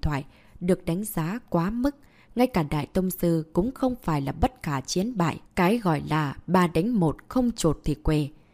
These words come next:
Cho dù người con lạt cường đại đến đâu cũng không thể chiến thắng. Bọn họ có nhiều người như vậy, ngay cả khi tông sư Lâm thần bí kia có tài giỏi đến đâu cũng phải chết. Nghe thấy điều này, khuôn mặt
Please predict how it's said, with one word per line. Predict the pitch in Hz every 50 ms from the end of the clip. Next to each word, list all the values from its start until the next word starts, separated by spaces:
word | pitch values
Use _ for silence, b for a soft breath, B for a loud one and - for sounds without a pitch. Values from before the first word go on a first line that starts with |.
| b b b b b
Cho | - 180 160 156
dù | 147 - 156 151 147 135 135 b b b b b
người | 190 190 190
con | 185 - 269 269
lạt | 226 185 151 - - -
cường | - 180 165 151 143 139
đại | 139 147 139 -
đến | - 160 180 226 233 -
đâu | 185 180 175 156 - -
cũng | - 175 220 262
không | - 262 240 233 -
thể | - 160 135 - -
chiến | - 156 156 180 220 -
thắng. | - 170 170 214 254 269 b b b b b b b b b
Bọn | 175 180 165
họ | 151 160 151 143 135 - - b b b b
có | - 269
nhiều | 277 240 202 175 151
người | 147 151 151 143
như | 143 202 254 240
vậy, | - - 160 143 135 b b b b b b -
ngay | 240 -
cả | - - 165 139
khi | - - 202 196
tông | - - 202 185 185 175
sư | - - 175
Lâm | 175 175 170 165 156
thần | - - 143 135 143 -
bí | 147 202 220 -
kia | - 180 170 160 151 156 -
có | -
tài | - - - 175 156 143
giỏi | - - 147 139 135
đến | - 151 180 208 190
đâu | - 165 160 151 143 - - _
cũng | - 170 180 233 240 -
phải | 175 143 127 - -
chết. | - 208 226 247 - - b b b b b b b b b b b
Nghe | 180 180 180 170 165
thấy | 160 - 254 262 262
điều | - 185 151 147
này, | 147 147 143 139 139 147 b b b b b
khuôn | - 277 247
mặt | 208 175 147